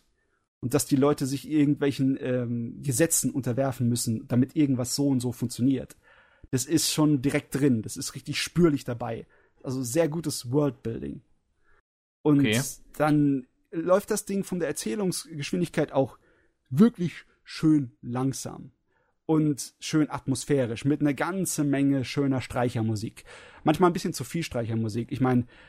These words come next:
Speaker 1: eine Geige kann dir auch richtig auf die Nerven gehen. Und die sind, manchmal ist die Musik so hart an der Grenze, ne?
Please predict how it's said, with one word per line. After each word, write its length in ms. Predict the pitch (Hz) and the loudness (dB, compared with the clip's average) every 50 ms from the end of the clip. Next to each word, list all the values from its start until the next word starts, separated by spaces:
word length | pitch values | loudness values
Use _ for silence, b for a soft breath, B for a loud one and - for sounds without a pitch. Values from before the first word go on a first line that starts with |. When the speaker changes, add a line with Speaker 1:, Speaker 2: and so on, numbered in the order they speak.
| b b b b - | b b b b 0
Speaker 1:
eine 160 | 139 147 120 | 0 0 2
Geige 440 | 123 156 147 165 180 190 185 196 - | 2 2 2 2 0 0 0 -2 -2
kann 220 | - - 160 165 | -2 -2 -2 0
dir 160 | 160 156 139 | 0 0 0
auch 120 | 143 143 - | 0 -2 -4
richtig 200 | 160 - - 143 | -8 -8 -8 -8
auf 80 | - | -4
die 100 | - 156 | -2 0
Nerven 400 | 151 156 147 143 131 - - 120 | 2 2 2 0 0 -2 -4 -4
gehen. 360 | 110 120 123 139 165 180 151 - _ _ _ _ _ _ _ _ _ _ _ _ _ | -2 0 0 0 0 0 -4 -8 _ _ _ _ _ _ _ _ _ _ _ _ _
Und 320 | - 170 170 170 - - _ - | 2 2 4 2 0 -4 _ -6
die 300 | 151 170 170 170 170 165 - | -6 -4 0 0 0 -2 -2
sind, 180 | 156 139 165 143 | -4 -6 -2 0
manchmal 360 | 160 170 175 - 214 196 175 | 0 -2 0 0 0 0 0
ist 120 | 170 - | 0 0
die 40 | 175 | 2
Musik 260 | 170 165 160 170 160 | 2 2 2 0 0
so 200 | - 151 143 135 - | -2 -2 -2 -2 -2
hart 420 | 127 - - 156 156 180 - - - | -6 -6 -4 -4 -4 -4 -4 -8 -6
an 140 | - 147 156 | -2 0 0
der 120 | 151 143 123 | 2 0 0
Grenze, 500 | 127 123 139 147 151 143 - - 120 120 | 0 0 2 2 2 2 0 -2 -4 0
ne? 240 | 127 135 147 151 | 0 0 0 0